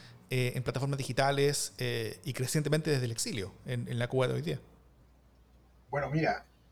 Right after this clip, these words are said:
Speaker 2: em, hace poco menos de diez años tuvimos un espejismo. Pensamos que la aparición de medios nuevos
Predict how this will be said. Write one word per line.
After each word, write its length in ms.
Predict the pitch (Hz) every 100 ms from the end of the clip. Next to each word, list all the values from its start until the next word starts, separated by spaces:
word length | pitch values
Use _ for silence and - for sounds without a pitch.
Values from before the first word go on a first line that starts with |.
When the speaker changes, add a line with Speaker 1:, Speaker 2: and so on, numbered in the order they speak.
| - -
Speaker 2:
em, 520 | - 120 110 107 101 101 - - - - - - - - - - - - - -
hace 720 | - 185 - 185 160 135 104 - - - - - - - - - _ - -
poco 200 | 156 -
menos 260 | 147 160 151
de 60 | 123
diez 300 | 127 127 143
años 420 | 127 117 113 -
tuvimos 540 | 101 120 135 131 -
un 140 | 135 135
espejismo. 840 | - 104 - 151 131 - 87 - _ _ _ - - - - - - - - - - - - - - -
Pensamos 600 | 113 113 139 143 139 -
que 420 | - 110 98 87 - _ - - _ _ -
la 100 | -
aparición 600 | - 107 107 - 143 147
de 440 | 135 120 107 98 - 110
medios 920 | 123 139 135 123 120 123 - - - - - - - - - - - - - - - _ -
nuevos 1040 | 110 131 139 131 110 98 - - - -